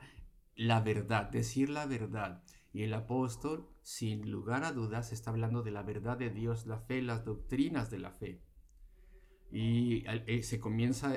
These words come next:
esto con el evangelio, las doctrinas del evangelio, las doctrinas salvíficas.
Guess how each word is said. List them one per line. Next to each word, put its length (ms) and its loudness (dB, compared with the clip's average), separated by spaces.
esto 680 0
con 480 2
el 160 4
evangelio, 560 4
las 180 0
doctrinas 300 4
del 140 2
evangelio, 680 -2
las 200 -2
doctrinas 400 0
salvíficas. 840 -2